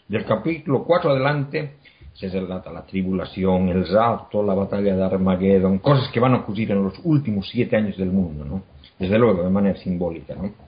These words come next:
Y ese es el punto de vista que muestra, digamos, el, por ejemplo, el libro de Left Behind, de Tim LaHaye, y del cual Kirk Cameron y Nicolas Cage hicieron películas.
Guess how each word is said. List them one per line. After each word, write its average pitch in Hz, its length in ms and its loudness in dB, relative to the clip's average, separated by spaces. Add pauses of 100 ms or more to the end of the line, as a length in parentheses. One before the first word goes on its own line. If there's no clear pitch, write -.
(880)
Y 190 140 4
ese 240 180 4
es 170 80 2
el 156 120 2
punto 190 240 -2
de 135 60 0
vista 147 240 -4
que 117 100 -8
muestra, 127 300 -2
digamos, 104 340 -6
el, 90 160 -4
por 92 200 -8
ejemplo, 101 240 0
el 95 100 4
libro 92 300 2
de 80 140 -6
Left 95 320 2
Behind, 110 420 0
de 82 120 -4 (100)
Tim 95 180 2
LaHaye, 120 520 -2 (760)
y 98 240 4
del 87 240 0
cual 95 320 2 (460)
Kirk 110 560 -2
Cameron 101 600 2
y 85 380 -4
Nicolas 95 480 2
Cage 117 300 0
hicieron 98 260 -2
películas. - 540 -2